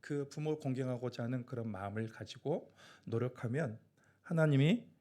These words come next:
아, 집사님에게 열 배, 백 배의 복을 주실 것이다"라고 했습니다. 혹시라도, 아, 집사님이 그 부모로부터 그 사랑을 받지 못했다면, 분명히 하나님은 다른 방법으로 집사님에게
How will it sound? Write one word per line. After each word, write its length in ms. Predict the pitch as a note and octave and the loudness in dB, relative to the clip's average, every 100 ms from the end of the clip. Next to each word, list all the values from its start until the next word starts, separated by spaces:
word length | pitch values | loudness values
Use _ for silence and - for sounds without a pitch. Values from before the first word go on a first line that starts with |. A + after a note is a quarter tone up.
| _ _ _ - | _ _ _ -6
아, 240 | G2 G2 | -4 -2
집사님에게 800 | - - A#2 A2+ G#2 A2 C3+ - | -2 2 4 4 0 0 -4 0
열 300 | A#2+ B2 C3 | 2 4 4
배, 240 | - D3+ F#3 | 2 0 0
백 260 | A2+ - | -8 -2
배의 260 | - C3+ C#3 | 2 4 2
복을 280 | A2 A#2 C3 | -2 -2 -4
주실 320 | - G#2+ A2 | -4 -6 -4
것이다"라고 680 | G#2+ - G#2 F#2+ G2+ G#2 | -6 -8 -10 -10 -8 -6
했습니다. 540 | A#2 C#3 A#2 G#2 - _ _ _ _ _ - - - | -6 -4 -4 -6 -10 _ _ _ _ _ -20 -20 -6
혹시라도, 880 | A3+ - G3 D3 A2+ A2 A2 A2 - _ _ - - - - | -4 0 2 2 0 -2 -4 -4 -10 _ _ -20 -20 -18 -8
아, 220 | A2+ A2+ | -6 -4
집사님이 760 | - - B2+ A#2+ A#2 C3+ A3+ - _ _ _ _ _ _ | -4 -2 -2 -2 -4 -6 -6 -12 _ _ _ _ _ _
그 200 | - B2 | -10 -6
부모로부터 540 | A#2+ F3 F3+ E3+ E3+ D#3+ | 2 4 6 4 0 -2
그 140 | D3+ | -2
사랑을 600 | - F3+ E3 D3+ C3+ G#2+ - _ - | -2 -4 -6 -4 -6 -10 -18 _ -14
받지 340 | B2 - C#3 | -12 -10 -10
못했다면, 840 | A#2 G#2 D3 - G#2 G2 C3 C#3 G2 _ _ _ _ - - | -8 -8 -10 -10 -8 -4 -4 -4 -8 _ _ _ _ -20 -4
분명히 300 | E3 F#3 F#3+ | 2 4 4
하나님은 440 | F3 F3+ F3 E3+ | 4 2 0 -2
다른 360 | - A2 D#3 F3 | -2 -2 0 0
방법으로 680 | D#3 D3+ D3 D3+ F3+ A#3 - _ | 0 0 0 2 0 -2 -10 _
집사님에게 840 | - A2+ A#2+ G#2+ F#2+ F#2 G#2 C#3 | -8 -6 -6 -6 -8 -10 -10 -12